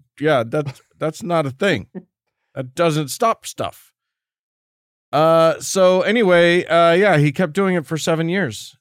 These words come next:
Speaker 1: Uh,
Speaker 2: Ugh. Yeah.
Speaker 1: b-, both to this little girl and
Speaker 2: <clears throat>
Speaker 1: her infant, uh,
Speaker 2: Ugh.
Speaker 1: sibling.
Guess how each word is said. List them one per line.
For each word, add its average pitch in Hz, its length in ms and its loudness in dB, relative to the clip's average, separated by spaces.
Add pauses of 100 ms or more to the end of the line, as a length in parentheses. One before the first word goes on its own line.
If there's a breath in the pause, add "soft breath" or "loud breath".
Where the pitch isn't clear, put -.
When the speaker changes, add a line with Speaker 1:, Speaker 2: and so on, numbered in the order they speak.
Speaker 1:
Uh, 120 280 -4
Speaker 2:
Ugh. 110 220 -12 (340 loud breath)
Yeah. 110 220 -18
Speaker 1:
b-, - 160 -8
both 147 320 -4
to 160 140 -2
this 143 400 -6
little 151 240 -2
girl 151 340 0
and 147 260 -2
Speaker 2:
<clears throat> 139 100 -2
Speaker 1:
her 143 300 -2
infant, 165 640 -4 (220)
uh, 127 480 0
Speaker 2:
Ugh. 104 220 -12
Speaker 1:
sibling. 113 480 -6